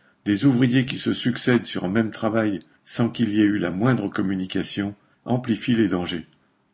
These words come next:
On pousse les ouvriers à descendre dans les puits alors que leur badge de localisation ne fonctionne pas,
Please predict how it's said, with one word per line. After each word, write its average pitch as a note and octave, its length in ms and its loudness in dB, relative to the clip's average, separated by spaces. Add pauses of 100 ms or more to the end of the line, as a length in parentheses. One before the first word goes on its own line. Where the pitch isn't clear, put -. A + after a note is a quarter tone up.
(500)
On G2 100 -2
pousse C3+ 260 0
les A#2+ 180 4
ouvriers A2+ 400 4
à G2+ 120 2
descendre A2 580 0
dans F2+ 180 -6
les F2+ 120 -2
puits A#2 420 -2 (140)
alors B2 300 2
que B2 100 2
leur G#2 240 2
badge A2+ 360 2
de F2 100 -2
localisation G#2 920 2
ne F#2 80 -4
fonctionne G2 500 -4
pas, F2+ 240 -6